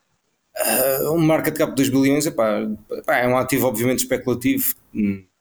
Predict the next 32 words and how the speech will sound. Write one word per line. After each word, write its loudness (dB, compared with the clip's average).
não 0
me 0
parece 0
que -4
vale, 0
que -8
tenha 2
esse 2
valor 2
o, -8
o -2
projeto, -2
mas, 0
pá, -2
mas 2
isto 0
aplica-se 0
a -10
qualquer, 0
a, 0
a 2
muitos 2
projetos, -2
não -2
é 0
qualquer -2
um, 0
mas 0
a 0
muitos -2
projetos, -4
basicamente. -10